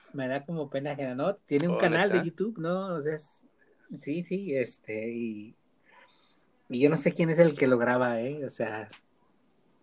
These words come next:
Speaker 1: ¿por qué no le dirá algo?
Speaker 2: <laughs> Ah, es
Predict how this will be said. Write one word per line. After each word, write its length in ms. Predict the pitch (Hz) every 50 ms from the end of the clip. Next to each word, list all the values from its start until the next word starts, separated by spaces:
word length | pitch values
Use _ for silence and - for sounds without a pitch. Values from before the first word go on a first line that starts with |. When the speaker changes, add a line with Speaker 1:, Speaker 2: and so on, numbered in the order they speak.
| - - -
Speaker 1:
¿por 140 | - 127 -
qué 120 | - 139
no 100 | - 165
le 120 | 151 147 135
dirá 220 | 135 127 123 123
algo? 280 | - - 220 - 104 98 -
Speaker 2:
<laughs> 60 | - - - 226 226 208 175 180 - - - - - - - - - - - - - - - -
Ah, 320 | - 90 92 87 87 92 92 - - -
es 220 | - 110 117 123